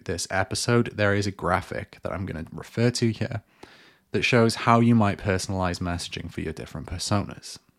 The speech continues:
For example, the daily user might need workflow ease and speed messages. The manager might need target attainment messages. And the check signer might need R O I focused messages. Number four,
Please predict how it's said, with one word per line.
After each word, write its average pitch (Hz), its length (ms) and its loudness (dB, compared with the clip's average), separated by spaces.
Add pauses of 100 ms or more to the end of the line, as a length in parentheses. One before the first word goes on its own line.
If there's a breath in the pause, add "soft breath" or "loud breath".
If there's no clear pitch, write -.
(480)
For - 100 -4
example, 90 320 -2
the 87 80 -4
daily 92 340 0
user 95 380 0
might 92 220 0
need 101 180 0
workflow 110 640 2
ease 123 260 0
and 117 140 0
speed 113 500 -4
messages. - 640 -12 (600 soft breath)
The 95 80 -4
manager 117 480 6
might 101 320 2
need 101 340 -2
target 101 400 0
attainment 110 520 0
messages. - 680 -8 (540 soft breath)
And 98 100 0
the 90 60 0
check - 260 4
signer 139 400 4
might 92 240 -4
need 92 300 -8
R 90 260 0
O 90 80 -2
I 80 180 -4
focused - 540 -12
messages. - 640 -14 (480)
Number 117 240 6
four, 95 420 4